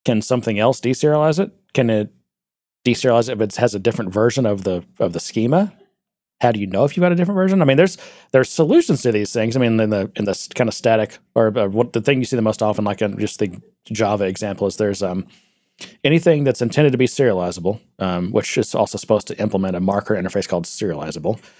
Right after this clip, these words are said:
But there's a, you have a, like, I think it's a private, private static, uh, long integer field called something like serial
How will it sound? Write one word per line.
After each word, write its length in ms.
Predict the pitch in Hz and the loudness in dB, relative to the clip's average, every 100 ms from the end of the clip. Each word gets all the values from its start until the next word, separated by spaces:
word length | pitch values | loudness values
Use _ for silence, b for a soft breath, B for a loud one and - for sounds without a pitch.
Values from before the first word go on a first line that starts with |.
| B B B - | B B B -2
But 140 | 110 | 2
there's 240 | 127 117 120 | 2 2 0
a, 180 | 107 | 0
you 120 | 123 117 | 0 2
have 140 | 120 | 2
a, 200 | 104 101 - - | 2 -4 -6 -6
like, 180 | 104 | -4
I 40 | 110 | -2
think 80 | 113 | -4
it's 80 | |
a 40 | - | -4
private, 440 | - 110 98 87 - _ | -2 0 0 -6 -16 _
private 260 | 131 135 - | -2 0 0
static, 380 | - 117 113 - _ _ _ _ - | 0 2 0 -6 _ _ _ _ -2
uh, 160 | 101 | 0
long 280 | 98 107 117 | 2 2 2
integer 320 | 113 107 101 92 | -2 -4 -4 -4
field 320 | - 87 87 - _ _ _ _ _ _ _ - | -2 -2 -4 -10 _ _ _ _ _ _ _ -4
called 280 | - 113 98 | 0 0 0
something 240 | 120 107 104 | -4 -2 -2
like 180 | 98 - - | -4 -6 -18
serial 800 | - 127 113 110 104 101 98 | -8 -2 2 2 2 -2 -4